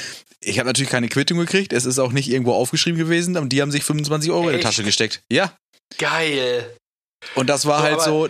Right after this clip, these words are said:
Speaker 2: ich
Speaker 1: d-,
Speaker 2: gönn,
Speaker 1: mit-,
Speaker 2: ich gönn's
Speaker 1: also
Speaker 2: denen auf, ne? Auch, ne?
Speaker 1: mittlerweile, ich wäre mittlerweile in solchen Fällen, glaub ich, ein bisschen anders, wenn man mir, ähm, wenn man mir nichts nachweisen kann, würde ich da auch drauf bestehen,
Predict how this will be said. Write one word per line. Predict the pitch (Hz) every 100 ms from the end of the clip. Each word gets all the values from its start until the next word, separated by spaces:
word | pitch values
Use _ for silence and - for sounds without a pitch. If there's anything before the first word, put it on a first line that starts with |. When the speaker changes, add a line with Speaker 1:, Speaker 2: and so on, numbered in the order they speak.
| -
Speaker 2:
ich | 139 -
Speaker 1:
d-, |
Speaker 2:
gönn, | 165 170
Speaker 1:
mit-, | 151
Speaker 2:
ich | 196
gönn's | 160 151
Speaker 1:
also | 160
Speaker 2:
denen | 160 135
auf, | 120 113 120
ne? | 123 160 -
Auch, | 120 -
ne? | 127
Speaker 1:
mittlerweile, | 170 185 156 175 220
ich | 185 143
wäre | 180 190
mittlerweile | 185 165 151 160 202
in | 180
solchen | 151 156 160
Fällen, | - 170 170
glaub | 156
ich, | 156
ein | 151
bisschen | 147 143
anders, | - 180 208
wenn | 160
man | 156 147
mir, | 147 147 -
ähm, | 135 135 135 135 -
wenn | 123
man | 135 131
mir | 131
nichts | 180 -
nachweisen | 135 156 165 156 156
kann, | 151 143
würde | 131 131
ich | 131
da |
auch | 117
drauf | 120 113
bestehen, | - - 117 101 85